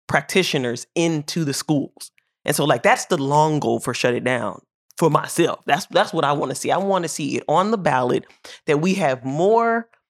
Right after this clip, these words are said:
social workers, more counselors, more therapists in schools. I just saw something, I don't know if it was real, it was a meme, it was on, uh, Instagram, but they said that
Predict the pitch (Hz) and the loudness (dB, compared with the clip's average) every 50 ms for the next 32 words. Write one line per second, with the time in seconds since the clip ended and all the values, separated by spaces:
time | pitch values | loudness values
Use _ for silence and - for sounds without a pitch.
0 | _ _ - _ _ _ - - - 208 208 202 - 214 185 180 190 185 185 185 | _ _ -20 _ _ _ -8 -2 0 0 0 0 -2 -2 0 0 0 0 0 -2
1 | 185 180 185 143 131 - - - - 180 175 170 - 190 175 175 175 151 143 147 | -2 0 -2 -2 -2 -4 -4 0 0 0 0 0 -2 -6 -4 -2 -2 -2 -2 -2
2 | _ - - 208 214 208 190 170 - - 131 127 127 - - 170 165 160 156 - | _ -2 0 2 4 2 2 0 0 -2 -2 -2 -2 -2 -2 0 0 0 -2 -2
3 | - 151 151 - - 151 190 180 208 214 202 - - 185 185 185 175 - - 185 | -2 -2 0 2 0 0 2 2 0 0 0 -2 -4 -2 -2 -2 -2 0 0 0
4 | 180 - - 135 123 131 - - 143 151 147 143 135 135 - 127 120 151 143 143 | 0 0 -2 -4 -4 -4 -4 -2 0 2 2 2 2 0 0 -2 -2 0 2 2
5 | 151 147 107 180 175 151 143 131 139 139 139 139 139 135 147 143 143 143 151 151 | 2 2 2 0 2 2 2 0 0 0 0 2 2 2 2 2 2 4 4 4
6 | 147 143 139 135 - - - - - - - - - - 135 135 135 127 - 147 | 4 4 2 -2 -4 -10 -18 -16 -16 -16 -16 -12 -6 -2 0 0 0 0 0 0
7 | 151 147 - - 139 147 151 147 143 139 135 127 - - - - - - 170 156 | -2 -2 -4 -4 -2 0 0 0 0 0 -2 -4 -6 -10 -20 -16 -8 -4 -4 0
8 | - 165 160 185 - - 185 175 170 165 151 143 165 147 139 139 135 120 - | 0 0 0 0 -2 0 2 2 2 2 2 0 -2 0 0 0 -2 -4 -6